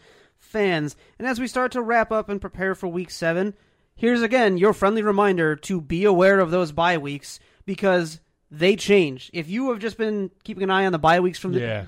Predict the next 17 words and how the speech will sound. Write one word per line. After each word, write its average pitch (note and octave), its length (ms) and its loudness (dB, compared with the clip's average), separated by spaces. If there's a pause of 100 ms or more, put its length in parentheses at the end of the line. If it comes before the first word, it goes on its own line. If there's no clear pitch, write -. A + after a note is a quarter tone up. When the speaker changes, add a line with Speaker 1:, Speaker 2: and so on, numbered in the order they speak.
Speaker 1:
from G#3 140 -2
the F#3 100 0
beginning F#3+ 580 -2
of G#3+ 80 0
the G3+ 80 0
season, G3+ 380 -6
make A3+ 160 -2
sure A#3 180 -6
when G3+ 180 0
you G3+ 140 -4
look, F3+ 300 -2 (480)
you G3 180 0
are G#3+ 80 4
checking G3+ 380 -4
for F#3 100 -10
the E3 140 -4
updated E3 500 -2